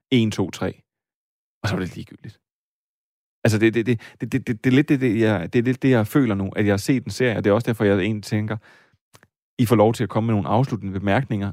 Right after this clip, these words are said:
øh, hver især lige om lidt. Jeg synes faktisk, at det her, det er rigtig, rigtig ærgerligt. Jeg havde glædet mig til at se en limited series, som jo netop ikke, øh, kommer med en sæson to og tre.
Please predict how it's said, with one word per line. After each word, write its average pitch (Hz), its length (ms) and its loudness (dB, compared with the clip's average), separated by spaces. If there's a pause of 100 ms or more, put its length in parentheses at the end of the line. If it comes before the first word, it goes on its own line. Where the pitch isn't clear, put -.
øh, 95 380 2
hver 117 180 2
især 104 280 0
lige 104 120 0
om 107 100 -2
lidt. 107 160 0 (680)
Jeg - 100 -2
synes 110 240 -2
faktisk, 107 340 -2
at 101 60 -4
det 113 60 0
her, 113 60 2
det 104 120 0
er 90 40 0
rigtig, 107 260 0
rigtig 107 200 0
ærgerligt. 110 320 -4 (140)
Jeg 117 100 6
havde 113 80 6
glædet 117 260 6
mig 123 100 -4
til - 120 0
at 113 80 2
se 120 140 -2
en 104 120 -2 (100)
limited 113 340 2
series, 107 540 -2 (460)
som 101 340 2 (200)
jo 104 100 2
netop 101 260 2
ikke, 104 480 0
øh, - 60 -10
kommer 110 280 2
med 101 120 0
en 92 80 -2
sæson 98 320 -4
to 117 180 2
og 101 80 4
tre. 92 300 -2